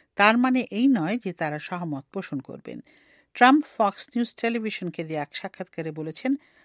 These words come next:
"আমি বলবো রাশিয়ার সঙ্গে ভালো সম্পর্ক রাখাটাই শ্রেয়, আর রাশিয়া যদি আইসিসের বিরুদ্ধে লড়াই বা বড় ধরনের, আহ, এই লড়াই সারা বিশ্বে ইসলামিক সন্ত্রাসবাদের বিরুদ্ধে লড়াই সাহায্য করে, সেটা একটা ভালো ব্যাপার।"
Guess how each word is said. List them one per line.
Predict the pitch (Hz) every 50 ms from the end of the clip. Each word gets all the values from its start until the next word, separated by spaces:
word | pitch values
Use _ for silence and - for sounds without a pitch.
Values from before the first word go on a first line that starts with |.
| _ _ -
"আমি | 180 208 254 285
বলবো | 285 233 196 170 160 175 247 320
রাশিয়ার | 294 185 165 - - - 180
সঙ্গে | - - 185 175 175 175
ভালো | 170 - 180 160 151
সম্পর্ক | - - 170 156 147 - - 151 - -
রাখাটাই | 156 151 180 214 - - - - 226 233 233 233 _ _
শ্রেয়, | - - - - 170 160 196 294 - - - - _ _ _ _
আর | - 185 180
রাশিয়া | 185 202 208 - - - 269
যদি | 233 254 247 262 247
আইসিসের | 196 156 175 170 - - 220 - - 226 214
বিরুদ্ধে | 185 175 180 170 175 170 - - 208
লড়াই | 190 175 156 143 143 151 180 220 254 254
বা | 190 - 175 165 165 165 - _ _ _ _ _ _ _ _ _ _ _ _ _ _ _ - 160 170 165
বড় | 180 180 185 190 196
ধরনের, | 185 - - 202 196 196 196 202 202 190 185 - -
আহ, | 170
এই | 170 160 170 175 165
লড়াই | 160 175 165 160 165 170 220 269
সারা | - - - 185 170 160 160
বিশ্বে | 165 190 185 - - - - 208 202 208 214 - _ _ _ _ _ _ _ _ -
ইসলামিক | 196 - - - 214 208 214 214 208 -
সন্ত্রাসবাদের | - 196 165 160 151 175 170 - - 180 175 165 175 170
বিরুদ্ধে | - 180 170 170 165 - 190
লড়াই | 180 160 156 151 160 165 160
সাহায্য | - - 208 196 185 170 175
করে, | 160 - - 180 302 - 311
সেটা | - - 185 160 135
একটা | 123 - - 147
ভালো | 139 - 220 190 156 131
ব্যাপার।" | 113 95 80 - - 92 -